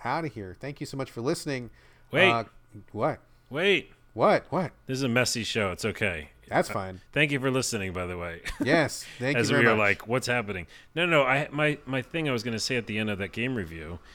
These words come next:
Speaker 1: Oh,
Speaker 2: was an
Speaker 1: yeah,
Speaker 2: i-,
Speaker 1: your idea for an
Speaker 2: idea.
Speaker 1: episode. Yeah, yeah, yeah.
Speaker 2: Now, you're gonna hate it, okay?
Speaker 1: I already hate it.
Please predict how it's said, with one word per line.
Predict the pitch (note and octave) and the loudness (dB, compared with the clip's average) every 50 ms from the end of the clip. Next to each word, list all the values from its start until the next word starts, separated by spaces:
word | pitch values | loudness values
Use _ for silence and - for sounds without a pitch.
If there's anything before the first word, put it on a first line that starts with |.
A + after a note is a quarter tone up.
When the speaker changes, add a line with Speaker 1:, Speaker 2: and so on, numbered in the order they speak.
| - - - | -20 -6 0
Speaker 1:
Oh, | - G3 | 4 6
Speaker 2:
was | G#3+ | 6
an | A3+ | 8
Speaker 1:
yeah, | A#3+ A#3 | 8 8
Speaker 2:
i-, | |
Speaker 1:
your | G3 E3+ E3 E3 | 8 6 6 6
idea | D#3+ D#3+ D#3+ E3+ F3 E3 | 6 6 6 6 6 6
for | A2 | 6
an | A2+ | 6
Speaker 2:
idea. | B2 C#3 | 6 6
Speaker 1:
episode. | D#3 D3+ C#3+ - - A2+ G2+ F#2+ F2+ | 4 2 0 -4 -6 -6 -6 -6 -6
Yeah, | B2 D3+ D#3 B2+ | -4 -2 -2 -2
yeah, | A2+ A#2 A2+ G#2+ F2+ | -2 -2 -4 -6 -8
yeah. | - A#2 | -8 -4
Speaker 2:
Now, | A#2+ B2+ B2+ | -2 0 0
you're | B2+ B2+ C#3 | 2 2 2
gonna | E3 E3+ D#3 A#2 | 2 2 2 2
hate | G#2+ C#3 D#3 C#3+ | 2 2 2 0
it, | G2+ E2 C#2+ - _ _ _ - | 0 -4 -8 -12 _ _ _ -14
okay? | F#2 - - G2 G2 A2 C3 B2 - - - A#2 | -12 -8 -6 -4 -2 -4 -4 -6 -10 -16 -6 -2
Speaker 1:
I | B2+ E3+ | 2 4
already | G#3+ A#3 G3+ F3 A#3 C#4 A3+ | 4 6 6 4 4 2 0
hate | A2+ A2 G2+ F2+ F2+ | -2 -4 -6 -8 -10
it. | F2 | -12